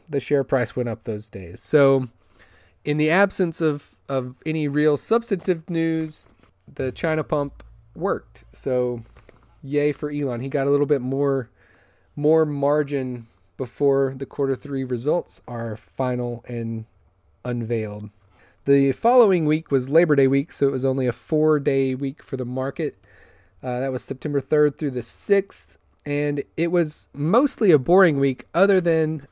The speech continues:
Wednesday, the fourth of September, which, of course, had the Porsche Taycan reveal, Taycan, Taycan. Uh, not really any immediate share price impact from that for Tesla.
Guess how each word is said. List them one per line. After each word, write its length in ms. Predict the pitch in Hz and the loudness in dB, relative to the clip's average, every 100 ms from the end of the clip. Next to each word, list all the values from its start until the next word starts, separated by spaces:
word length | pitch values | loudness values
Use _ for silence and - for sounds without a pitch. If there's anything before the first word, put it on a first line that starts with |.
| - | -4
Wednesday, 520 | 147 170 151 147 143 | -2 -2 0 2 2
the 120 | 131 | 0
fourth 440 | - - 175 180 | -6 -4 -2 -2
of 120 | 147 - | -4 -8
September, 560 | 127 - 120 120 120 - - - _ | -12 -8 -6 -4 -6 -10 -20 -20 _
which, 140 | - 160 | -2 0
of 120 | 165 | 0
course, 300 | - 170 165 | 2 2 2
had 300 | 160 156 147 | 0 0 0
the 160 | 143 135 | -2 0
Porsche 400 | - 156 151 - | 2 2 2 0
Taycan 500 | 156 - 151 147 151 | 0 0 -2 0 -2
reveal, 600 | 139 143 143 143 143 127 - _ | -2 0 2 4 2 -2 -10 _
Taycan, 540 | - 151 - 165 151 156 | -2 -2 -2 -2 -2 -2
Taycan. 580 | 156 147 - 143 143 147 _ - - _ _ _ - | -2 -2 -2 -2 -2 -6 _ -20 -20 _ _ _ -6
Uh, 340 | 143 131 123 123 - _ _ _ | -2 0 0 -2 -12 _ _ _
not 260 | 147 185 190 | 2 4 6
really 300 | 196 185 175 | 6 8 6
any 360 | 175 175 175 | 4 0 -2
immediate 480 | - 156 165 165 156 | -2 0 2 2 0
share 240 | - 165 156 | 0 2 2
price 320 | 165 151 156 | 2 0 -2
impact 360 | 151 160 147 | -2 -2 -4
from 180 | - 160 | -6 -4
that 240 | 147 139 - | -2 -4 -6
for 120 | 139 | -8
Tesla. 520 | - 143 - 143 131 | -4 -6 -4 -4 -6